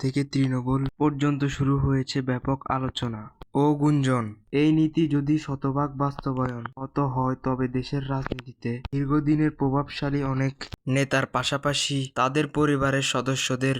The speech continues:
দের মনোনয়ন দৌড় থেকে ছিটকে পড়তে হবে, যা এক কথা নজিরবিহীন। দলের ভারপ্রাপ্ত চেয়ারম্যানের এই অবিচ-, অবিচল সিদ্ধান্তে বহু রাজনৈতিক প্রভাবশালী পরিবারের ভাগ্যাকাশে জমেছে কালো মেঘ।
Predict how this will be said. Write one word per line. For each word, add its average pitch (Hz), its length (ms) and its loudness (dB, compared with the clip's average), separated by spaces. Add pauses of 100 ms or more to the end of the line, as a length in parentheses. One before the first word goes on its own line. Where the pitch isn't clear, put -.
(160)
দের 135 260 2
মনোনয়ন 135 760 0
দৌড় 127 320 0
থেকে 131 220 -2 (100)
ছিটকে - 340 -4
পড়তে 127 380 -4
হবে, 107 300 -4 (220)
যা 123 200 2 (120)
এক 135 260 0
কথা 131 300 0 (140)
নজিরবিহীন। 123 840 0 (280)
দলের 131 340 2
ভারপ্রাপ্ত 120 560 -2 (160)
চেয়ারম্যানের 127 520 -2 (100)
এই 123 220 -2
অবিচ-, 123 420 -4
অবিচল 139 480 2
সিদ্ধান্তে 135 760 0 (220)
বহু 135 300 2
রাজনৈতিক 135 720 0
প্রভাবশালী 135 840 0
পরিবারের 131 540 2
ভাগ্যাকাশে 127 760 -2 (320)
জমেছে 143 460 2
কালো 131 340 2
মেঘ। 117 280 -2